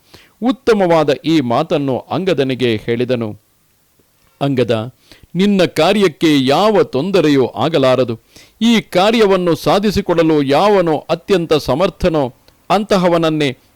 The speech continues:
ನಾನೀಗ ಸಮುದ್ರೋಲ್ಲಂಘನ ಕಾರ್ಯಕ್ಕೆ ಪ್ರಚೋದಿಸುತ್ತೇನೆ. ಜಾಂಬವಂತನು ಅಂಗದನಿಗೆ ಹೀಗೆ ಹೇಳಿ ಹಾರುವವರಲ್ಲಿ ಶ್ರೇಷ್ಠನೆಂದು ಪ್ರಸಿದ್ಧನಾಗಿದ್ದ ಏಕಾಂತ ಸ್ಥಳವನ್ನು ಆಶ್ರಯಿಸಿ ಸುಖವಾಗಿ ಕುಳಿತಿದ್ದ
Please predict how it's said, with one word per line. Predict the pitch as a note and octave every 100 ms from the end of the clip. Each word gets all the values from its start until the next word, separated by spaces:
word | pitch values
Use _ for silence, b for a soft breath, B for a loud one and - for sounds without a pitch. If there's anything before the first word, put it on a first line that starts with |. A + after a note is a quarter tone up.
| -
ನಾನೀಗ | E3 F#3 E3+ D#3+ D3+
ಸಮುದ್ರೋಲ್ಲಂಘನ | C#3+ B2+ D3 A3 F3+ F#3+ F#3+ E3+ E3 D#3 C#3+
ಕಾರ್ಯಕ್ಕೆ | - B2+ F#3+ E3 B2 C#3+
ಪ್ರಚೋದಿಸುತ್ತೇನೆ. | A#2 A#2+ A#2 F#3+ C3+ B2 C#3 - C3 A2+ - b b b b b C#3
ಜಾಂಬವಂತನು | F3 F#3 F3 E3 D#3+ D3 D3+ C#3+
ಅಂಗದನಿಗೆ | B2 D3 G#3+ F#3+ D#3+ D#3 C#3+ C#3
ಹೀಗೆ | B2 D3 F#3 D#3
ಹೇಳಿ | B2 D3 C#3 A#2 b b - F3
ಹಾರುವವರಲ್ಲಿ | A#3+ B3+ A#3 G3 F#3 F3 D#3+
ಶ್ರೇಷ್ಠನೆಂದು | C3+ D3+ G#3 - G#3 E3+ D#3 G#3
ಪ್ರಸಿದ್ಧನಾಗಿದ್ದ | - B2 G#3 E3+ F#3+ F#3 D3+ D3 C#3 A#2+ b b -
ಏಕಾಂತ | G#3 B3+ B3 G#3+ G3 F#3
ಸ್ಥಳವನ್ನು | - - D#3 G#3 F#3 E3
ಆಶ್ರಯಿಸಿ | - D#3+ F#3+ F3 D#3+ C#3 C#3+
ಸುಖವಾಗಿ | A#2+ D3+ D3+ G3+ D#3+ C#3
ಕುಳಿತಿದ್ದ | C3 C3+ D#3 C#3+